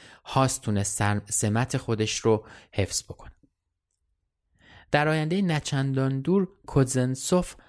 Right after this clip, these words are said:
به عنوان یکی از شجاعترین فرمانده‌های ارتش سرخ شناخته می‌شد. حملات در نزدیکی مسکو،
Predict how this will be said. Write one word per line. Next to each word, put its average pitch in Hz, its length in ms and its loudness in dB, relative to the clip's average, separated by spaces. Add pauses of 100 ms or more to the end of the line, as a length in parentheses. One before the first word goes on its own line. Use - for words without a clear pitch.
(180)
به 113 80 2
عنوان 127 300 0
یکی 135 240 -4
از 139 120 -2
شجاعترین 120 720 0
فرمانده‌های 117 680 -2
ارتش 120 360 -4
سرخ 131 360 0
شناخته 98 440 -4
می‌شد. 101 320 -12 (240)
حملات 117 480 2
در 113 140 2
نزدیکی 113 460 -2
مسکو، 123 420 2